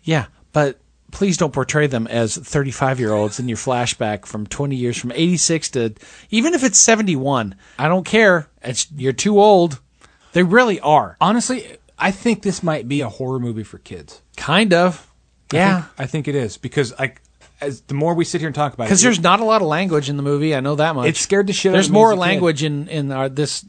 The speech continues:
Speaker 1: episode than there is probably in
Speaker 2: Oh, we, we've, yeah. Word, word count is
Speaker 1: <laughs>
Speaker 2: off the charts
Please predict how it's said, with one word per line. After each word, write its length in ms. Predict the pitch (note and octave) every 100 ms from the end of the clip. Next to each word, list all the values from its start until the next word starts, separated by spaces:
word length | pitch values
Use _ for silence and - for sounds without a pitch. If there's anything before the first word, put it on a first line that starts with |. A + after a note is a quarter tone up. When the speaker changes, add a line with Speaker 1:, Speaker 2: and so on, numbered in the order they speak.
| -
Speaker 1:
episode 500 | D3 C#3+ - A2 G#2
than 120 | G#2+
there 160 | A2 A2
is 120 | G#2
probably 420 | - A2+ G#2 G2+
in 240 | G2 G2 - - _ _ -
Speaker 2:
Oh, 100 | D#3
we, 200 | C3 D3
we've, 320 | B2 D3 A#2 -
yeah. 240 | A#2 F#2 - _ B2+
Word, 240 | D#3+ C3
word 220 | D3+ E3+ -
count 220 | C#3 G#2
is 300 | G2+ G2 - - C3
Speaker 1:
<laughs> 200 | - -
Speaker 2:
off 160 | C3
the 60 | -
charts 460 | - B2 G2 -